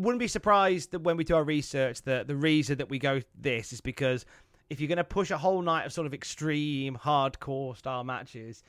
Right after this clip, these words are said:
you don't necessarily need the big names if you've got, like, ladders and tables and stuff.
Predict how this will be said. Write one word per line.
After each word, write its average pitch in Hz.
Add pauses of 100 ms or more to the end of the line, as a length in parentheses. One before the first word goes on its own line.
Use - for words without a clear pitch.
(260)
you 143
don't 170
necessarily 160
need 151
the 143
big 156
names 165
if 151
you've 135
got, 139
like, 123
ladders 135
and 123
tables 135
and 131
stuff. 147